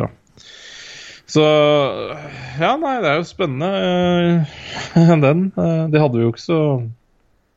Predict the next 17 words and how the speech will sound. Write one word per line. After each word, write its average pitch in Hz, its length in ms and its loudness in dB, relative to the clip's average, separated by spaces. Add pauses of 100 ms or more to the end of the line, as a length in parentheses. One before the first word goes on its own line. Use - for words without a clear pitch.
(260)
jeg - 160 -16
er - 60 0
litt 339 120 4
overrasket 151 340 4
at 180 120 0
den 185 60 -8
kom 139 160 0
et 165 100 0
år 151 160 2
før, 131 240 -2
kjente 214 320 -2
jeg, 254 100 -6
eh, 180 240 0
men, 175 280 0
eh, 156 420 4
så 151 220 2
tidlig. 143 300 0